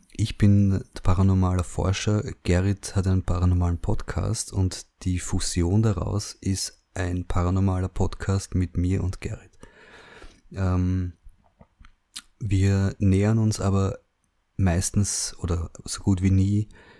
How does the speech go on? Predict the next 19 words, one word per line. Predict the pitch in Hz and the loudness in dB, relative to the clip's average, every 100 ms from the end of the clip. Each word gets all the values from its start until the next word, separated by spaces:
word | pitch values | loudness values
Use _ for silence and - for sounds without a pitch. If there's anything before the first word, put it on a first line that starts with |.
| _ - | _ -12
klassisch | - 82 82 - 101 - | -4 -2 -2 -2 -2 0
mit | 98 - | 0 0
irgendwelchen | 95 95 95 - 95 95 | 2 2 0 -2 -2 -2
Erzählungen | - - 87 95 104 101 101 98 | -4 -2 0 2 2 2 2 0
über | - 92 90 | -2 -4 -4
irgendwelche | 92 92 92 92 - 95 98 98 - - - - - - - - - - - | -2 -2 -2 -4 -6 -6 -6 -10 -16 -20 -18 -18 -18 -18 -18 -18 -18 -20 -4
historischen | 104 - 92 92 98 - 95 | -2 -2 -2 2 2 4 2
Geistererscheinungen | 87 90 - 101 101 - 90 95 98 98 98 95 | 2 0 -2 -2 -2 -2 -2 0 2 2 2 0
oder | 92 90 90 92 92 92 90 92 - | -2 -2 -2 -2 -4 -4 -6 -10 -12
was | - 87 | -4 -2
auch | 92 | 0
immer | 85 95 92 | 0 0 0
an. | 98 95 104 107 _ _ _ _ - | 0 0 2 0 _ _ _ _ -18
Wir | - 95 92 | -6 -2 0
reden | 92 92 95 | 2 2 0
einfach | 92 92 - - | 0 -4 -4 -2
über | 92 | -2
das, | 98 87 | -2 -4
was | 92 - - | -6 -8 -8